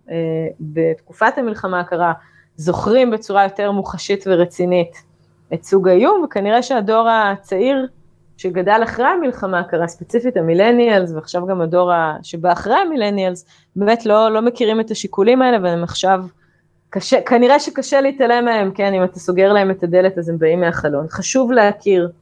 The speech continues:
את השיח הזה סביב נשק גרעיני, חשוב להבין כמה הוא מסוכן, חשוב להירתם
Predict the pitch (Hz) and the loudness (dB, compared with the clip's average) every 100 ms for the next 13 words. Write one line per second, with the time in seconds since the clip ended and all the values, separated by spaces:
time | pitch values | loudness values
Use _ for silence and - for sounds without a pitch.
0 | _ _ _ - 170 - 165 156 151 151 | _ _ _ -10 -8 -2 0 0 -2 -6
1 | _ _ _ - 240 - 214 180 175 180 | _ _ _ 0 0 2 -4 -6 -8 -6
2 | 180 180 180 170 165 160 160 160 - 202 | -2 -2 -2 0 2 2 -2 -4 -4 0
3 | 202 185 180 180 170 170 156 160 156 - | 2 2 -2 0 0 0 -4 -8 -8 -4
4 | 151 - - 208 233 208 180 175 - 196 | -4 -4 -2 0 2 0 0 -2 -2 0
5 | 170 | -2